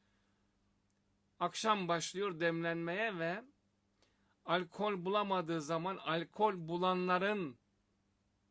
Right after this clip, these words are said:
üzerine konuşlanarak hasta ediyor. Ölmek mi istiyorsun kardeşim? Ölme, ölme. Biz sizleri seviyoruz.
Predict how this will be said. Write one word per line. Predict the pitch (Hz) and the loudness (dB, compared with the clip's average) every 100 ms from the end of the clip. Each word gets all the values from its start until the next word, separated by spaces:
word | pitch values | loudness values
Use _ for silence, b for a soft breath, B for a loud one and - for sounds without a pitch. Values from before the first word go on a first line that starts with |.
| 175 | -6
üzerine | 156 175 175 170 156 135 - _ _ _ | 0 2 2 0 0 -2 -8 _ _ _
konuşlanarak | - 175 185 - 196 196 202 190 226 - _ _ _ _ _ _ _ _ _ _ | -2 0 0 -2 -2 0 0 0 -2 -8 _ _ _ _ _ _ _ _ _ _
hasta | - 190 - 220 | -8 -6 -6 -6
ediyor. | 202 156 143 123 117 - - _ _ _ _ _ _ _ | -6 -6 -8 -10 -12 -20 -20 _ _ _ _ _ _ _
Ölmek | 175 180 202 190 | -8 -6 -6 -8
mi | 160 | -10
istiyorsun | 131 - 139 135 - 127 | -10 -10 -10 -10 -16 -20
kardeşim? | 151 143 131 - - _ _ _ _ _ _ _ _ | -20 -20 -20 -20 -20 _ _ _ _ _ _ _ _
Ölme, | 160 165 135 110 113 | -10 -8 -10 -14 -18
ölme. | 127 127 117 110 | -16 -14 -14 -18
Biz | 123 165 | -14 -12
sizleri | - - 160 160 151 135 | -10 -10 -10 -10 -10 -10
seviyoruz. | - 147 139 139 123 - - - - | -10 -10 -10 -12 -14 -18 -20 -20 -20